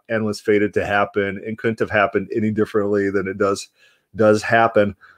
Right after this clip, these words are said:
Oh, that is so comforting that just God just sat there and watched the Holocaust happen. S-, uh, so comforting, in fact. Uh,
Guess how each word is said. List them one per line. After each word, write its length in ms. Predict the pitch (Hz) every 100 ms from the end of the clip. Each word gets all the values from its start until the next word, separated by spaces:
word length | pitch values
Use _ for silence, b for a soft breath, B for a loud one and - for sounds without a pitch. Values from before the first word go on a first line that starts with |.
| b 120
Oh, 180 | 147
that 160 | 147 143
is 140 | 135
so 260 | - - 185
comforting 580 | - 175 185 110 101 101
that 140 | 104
just 320 | 98 127 - 104
God 320 | 117 127 127
just 200 | 123 -
sat 260 | 135 135 -
there 400 | 101 95 95 95
and 160 | 110 107
watched 460 | 107 113 113 - _ 107
the 100 | 104
Holocaust 640 | 127 117 113 107 95 95
happen. 580 | 113 107 104 92 92 101 _ _ _ _ _ _
S-, 220 | - -
uh, 120 | 120 123
so 320 | - 196 202
comforting, 580 | - 131 - 92 90 90
in 120 | 87
fact. 440 | - 80 80 _ - 110
Uh, 360 | 117 110 101